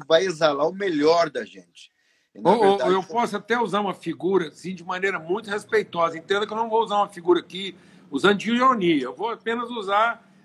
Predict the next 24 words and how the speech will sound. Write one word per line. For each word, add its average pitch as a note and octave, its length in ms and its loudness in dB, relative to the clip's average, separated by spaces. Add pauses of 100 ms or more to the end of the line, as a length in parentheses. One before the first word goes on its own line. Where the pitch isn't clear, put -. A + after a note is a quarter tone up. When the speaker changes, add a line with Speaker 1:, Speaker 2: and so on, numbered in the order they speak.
(100)
Speaker 2:
a D#3 80 -2
literalidade G#3+ 800 -2
da A3 120 2
Bíblia, E3+ 360 -2
né? E3+ 200 -8 (280)
No B3 280 2
fundo, C4+ 680 0
Anderson, D3+ 480 -6 (340)
estão B3 340 0
crucificados G#3 680 0
ao G3 80 2
lado F#3 200 2
de D#3+ 100 -10
Jesus G#3 400 -2
um B3+ 120 -6
ladrão G3+ 420 0
da F#3+ 100 0
direita F#3 520 0
e - 20 -18
um B3+ 60 -16
ladrão B3 340 -4
da B3 80 0
esquerda, F3+ 500 -4
né? F3 220 -6